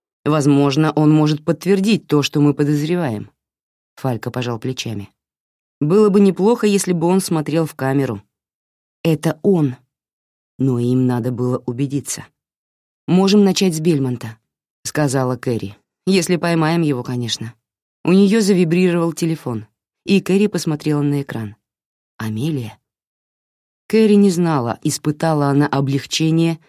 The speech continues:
или злость. «Ты думаешь, верхушке бирмингемской полиции можно доверять?»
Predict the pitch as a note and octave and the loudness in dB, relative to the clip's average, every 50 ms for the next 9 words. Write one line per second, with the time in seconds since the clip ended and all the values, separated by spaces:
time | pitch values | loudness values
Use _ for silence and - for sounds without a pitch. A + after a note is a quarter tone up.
0 | _ _ - C#3 C3+ B2+ B2 A#2 G#2 A2+ G#2+ A2 - - - - - _ _ _ | _ _ -2 -2 0 0 -2 -4 -6 -8 -10 -10 -12 -14 -14 -16 -18 _ _ _
1 | _ _ _ _ _ _ _ _ _ _ _ _ _ _ _ _ _ _ _ _ | _ _ _ _ _ _ _ _ _ _ _ _ _ _ _ _ _ _ _ _
2 | - G3+ G3 E3+ F#3 F3+ F3+ F3 F3 E3 - - D#3+ F#3 E3+ F3 - F3 F3 D#3 | 2 2 4 4 4 4 4 4 2 0 0 0 0 -2 -2 -2 -2 -4 -4 -4
3 | - - - - - - E3 D3+ E3+ E3 D#3 D#3+ D3+ D3+ C#3+ - D3+ D3 D3 - | -4 -2 -2 -2 -2 -2 -2 -2 0 0 0 0 0 0 0 0 -2 -4 -4 -4
4 | D3+ D3 D3+ D3+ D3+ D3+ D3+ D3 - - C#3+ C#3 D3+ D3+ C#3 D3 D3 C3 C#3 C#3 | -6 -6 -4 -2 -2 -2 -2 -2 -2 -2 0 0 0 0 0 -2 -2 -2 -2 -2
5 | D3 D3 F3 F#3 - - - | -2 -2 -4 -4 -6 -10 -16